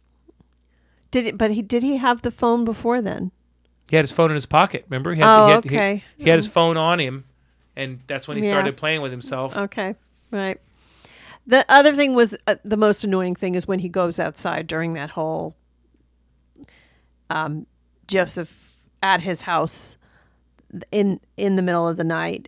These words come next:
Speaker 1: Um, that's, it was just a stupid move, and you were so totally pissed off at Aaron during this whole thing. It's almost like, "You deserve what you get, dude." I mean,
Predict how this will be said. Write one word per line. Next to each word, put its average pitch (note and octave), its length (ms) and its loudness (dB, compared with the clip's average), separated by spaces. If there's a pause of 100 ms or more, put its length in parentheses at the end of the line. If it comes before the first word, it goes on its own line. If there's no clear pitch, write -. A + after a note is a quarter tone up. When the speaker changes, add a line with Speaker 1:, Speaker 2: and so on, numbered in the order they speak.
(140)
Speaker 1:
Um, E3 460 -2 (340)
that's, G3 340 0
it A3+ 100 0
was G#3 120 -2
just C#4 200 2
a B3 60 8
stupid A3 540 0
move, F#3 440 0 (360)
and G#3+ 120 4
you A3 80 4
were G#3 80 2
so A3+ 540 6 (840)
totally E4 760 4
pissed - 340 -2
off G#3 220 4
at - 80 -6
Aaron F3+ 420 -6 (920)
during G#3+ 200 4
this F#3 160 -2
whole G3+ 300 0
thing. G#3 280 -2
It's F#3+ 140 -6
almost C#4+ 240 0
like, C4+ 200 2
"You A#3+ 100 2
deserve G3 320 2
what F#3+ 100 0
you F3+ 120 -6
get, F3+ 280 -4
dude." F#3+ 340 0 (420)
I A#3 100 2
mean, A3 340 2